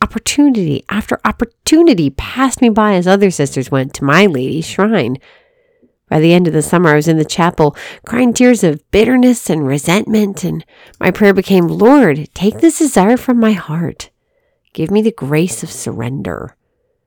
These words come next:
The next day found me providentially at my grandfather's deathbed, the person who led me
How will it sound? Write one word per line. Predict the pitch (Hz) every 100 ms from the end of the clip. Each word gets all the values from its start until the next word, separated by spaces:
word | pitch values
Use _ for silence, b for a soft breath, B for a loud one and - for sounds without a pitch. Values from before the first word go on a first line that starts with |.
| _ _ _ _ _ _ _ _
The | - 160
next | 175 170 -
day | - 156 151
found | 151 156 147
me | 147 143
providentially | - 160 151 151 156 - 165
at |
my | 170 180
grandfather's | - 160 214 269 - 135 131 135 131 -
deathbed, | - 180 - - 131 147 B B B
the | 185
person | - 277 -
who | 196 180
led | 175 175 247 254
me | 156